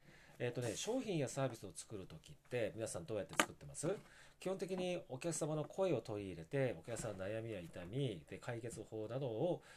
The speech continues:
お客さんの声を、えー、汲み取んだものから商品やサービスを、えー、作るんだよということは、これはもう皆さん分かっていると思うんですよね。こう、自分がしたいこと、自分が知っていること、自分ができること、自分が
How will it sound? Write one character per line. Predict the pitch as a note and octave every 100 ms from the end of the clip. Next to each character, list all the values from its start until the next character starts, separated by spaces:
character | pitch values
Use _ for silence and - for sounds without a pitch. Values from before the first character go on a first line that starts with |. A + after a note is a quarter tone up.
| -
お | C3
客 | G3+
さ | -
ん |
の | G3
声 | - B3 A3+
を、 | D#3 A2+ -
え | G#2 G2+
ー、 | C#3+
汲 |
み | E3
取 | E3+ E3+
ん |
だ | C#3
も | B2+
の | E3
か | D#3+ F#3+
ら | B3 C3
商 | - A#2
品 | G2
や | E2
サ | - - A2+
ー | G2
ビ | D#2+
ス | C3
を、 | B2+ - - - -
え | E2+
ー、 | E2
作 | - B2
る | A2+
ん | G2+
だ | F2
よ | G2 B2 C3 -
と | C#3
い | C#3
う |
こ | D3+
と | A2+
は、 | G2 A2 D#2+ - - -
こ | -
れ | G#3+
は | A3
も | G3+ G3+ E3
う |
皆 | A2+ C3
さ | B2+
ん | G2 E2+ D2 D2
分 | F#2+
か | A#2 A2+
っ | -
て | G#2+
い | F2+
る | F2+
と | -
思 | D2
う | C#2+
ん |
で | -
す | -
よ | -
ね。 | G2+ D3+ D#3+ - - - -
こ | B2+
う、 |
自 | - A2
分 | D#3+ E3+
が | D#3
し | -
た | C#3+
い | C3
こ |
と、 | A#2 G#2+
自 | E2+
分 | C#3
が | C3
知 | B2+
っ |
て | - G#2+
い |
る | G2+
こ | F#2
と、 | E2+
自 | -
分 | F2 B2+
が | G#2
で | F2+
き | B2
る | E3+
こ | -
と、 | - - - - - -
自 |
分 | F2+ C#3
が | B2